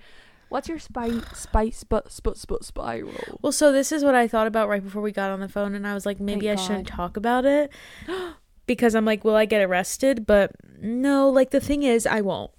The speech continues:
Speaker 1: Wait.
Speaker 2: What?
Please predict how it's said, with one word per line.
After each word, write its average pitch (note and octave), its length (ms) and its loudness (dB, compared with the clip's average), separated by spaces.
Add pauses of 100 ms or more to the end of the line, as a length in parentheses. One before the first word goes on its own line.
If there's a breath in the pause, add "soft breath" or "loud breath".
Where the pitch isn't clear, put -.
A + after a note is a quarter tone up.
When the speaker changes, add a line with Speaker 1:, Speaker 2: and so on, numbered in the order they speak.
(560 loud breath)
Speaker 1:
Wait. C4 340 -4 (1000 loud breath)
Speaker 2:
What? A#3 380 -2